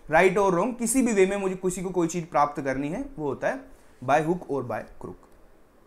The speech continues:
नेक्स्ट होता है, नेक्स्ट है आपका <clears throat> by leaps and bounds। by leaps and bounds क्या होता है, at a rapid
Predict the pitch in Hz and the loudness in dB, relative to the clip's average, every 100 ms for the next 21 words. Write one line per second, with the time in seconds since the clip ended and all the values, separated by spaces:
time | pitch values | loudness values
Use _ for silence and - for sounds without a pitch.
0 | - - - 165 185 220 214 214 165 180 | -20 -20 -8 -6 0 0 4 2 2 -4
1 | - 196 185 233 269 - - - - - | 2 2 2 -6 -6 -16 -20 -20 -8 0
2 | 262 262 202 - - - 175 196 196 220 | 6 6 4 -4 -14 6 8 8 4 0
3 | - 196 208 151 131 117 - - - 143 | -2 0 4 4 2 -2 -10 -20 -2 2
4 | 170 202 208 220 214 214 220 220 202 190 | 4 2 0 2 4 2 2 4 4 2
5 | 196 185 190 160 208 208 | 0 2 6 6 4 0